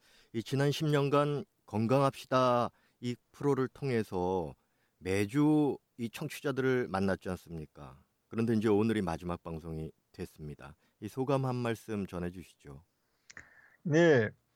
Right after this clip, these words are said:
Speaker 2: 우선 먼저 십 년 동안 보석한 나의 건강 상식에 대한 강의를 청취해 주신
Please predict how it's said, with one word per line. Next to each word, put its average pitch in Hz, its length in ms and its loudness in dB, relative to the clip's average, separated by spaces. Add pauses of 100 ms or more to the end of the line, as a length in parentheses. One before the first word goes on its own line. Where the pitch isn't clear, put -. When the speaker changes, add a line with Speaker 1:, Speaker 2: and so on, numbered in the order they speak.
(640)
Speaker 2:
우선 214 380 6
먼저 156 680 6
십 143 200 -8
년 143 200 -4
동안 147 360 0
보석한 135 680 -2 (100)
나의 127 280 4
건강 139 400 -2
상식에 156 520 -8
대한 127 340 -4
강의를 160 480 -2
청취해 135 540 -2
주신 123 720 0